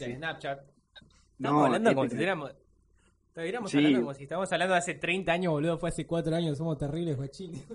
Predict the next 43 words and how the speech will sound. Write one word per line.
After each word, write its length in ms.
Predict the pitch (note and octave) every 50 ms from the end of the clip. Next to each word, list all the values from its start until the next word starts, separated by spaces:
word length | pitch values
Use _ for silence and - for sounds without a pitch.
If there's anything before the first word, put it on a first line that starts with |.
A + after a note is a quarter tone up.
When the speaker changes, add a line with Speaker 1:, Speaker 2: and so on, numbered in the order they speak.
| A3 - - - - - _ _ _ _ - -
Speaker 1:
Bueno, 460 | G#2+ A2 A#2 C#3+ E3 D#3+ D3 B2+ A2+ G2+
pero 180 | - G#2 G#2+ A2+
eso 260 | B2+ - - C#3 A#2
es, 240 | A2+ - - - - _ _
generamos 680 | - - - - - G#2+ A2 A#2 C3 C#3+ C3+ - - B2+
una 120 | A#2 A2
brecha 280 | A2+ A#2+ B2+ - - B2
enorme 500 | A2+ A#2+ C3+ C#3+ C3 A#2+ G#2+ G#2 G2 F#2 _ _
de 340 | - A2 G2 G2+ G2+ G2 G#2+
ese 200 | A#2 - - A#2
Speaker 2:
Y 40 | A2
sí, 80 | - A#2+ A#2+ A#2+ -
Speaker 1:
entonces 80 | B2
Speaker 2:
sí, 80 | - D3+
Speaker 1:
a, 80 | D#3 D3
Speaker 2:
sí. 320 | D3+ E3+ F3+ F#3 C#3+ - - -
Speaker 1:
a 60 | - G#3
hoy. 240 | A#3 - G#2+ F#3+ - _ _ _ _ _ _
Speaker 2:
Claro, 400 | D#3 D#3+ E3 C#3+ A#2 A2 A2 -
porque 220 | - C3 B2+ C3+ C#3
cabe 140 | E3+ F#3
destacar 380 | F3+ D#3+ - D#3 C3 F3 G3 F#3+
que 120 | D#3+ C3+
para, 300 | A#2+ C3 B2+ B2 A#2 A2 -
para, 420 | A#2+ A2+ A#2+ A#2 A2+ A2+ A2+ A2
para 300 | - B2 A#2+ B2 A#2+ A#2+
el 100 | C3 C3+
tiempo 280 | E3+ G#3 A3+ A3 F#3+ F#3+
humano 380 | F3 G#3 A3+ B3+ A#3+ G#3 D3
pasaron 320 | A#2 B2+ - - D#3 C#3+ C#3
cuatro 240 | C#3 C#3+ C#3 D3+ D3+
años, 240 | C#3 B2+ B2 A#2+
pero 200 | - C3 B2+ B2+
para 160 | A#2+ B2+ B2 B2
lo 100 | C3 A#2+
que 120 | B2+ D3
es 40 | E3+
nuestras 280 | F3+ D#3+ - C#3+ C3+ C3+
vivencias 440 | C3+ C3 C#3 E3 F3+ - F#3 C3+ -
pasaron, 400 | - C3 - D3 C#3 B2+ A#2+ A#2
no 60 | B2
sé, 180 | - - C3+
boludo, 360 | A2 A2 A#2 A2+ A2+ G#2+ G#2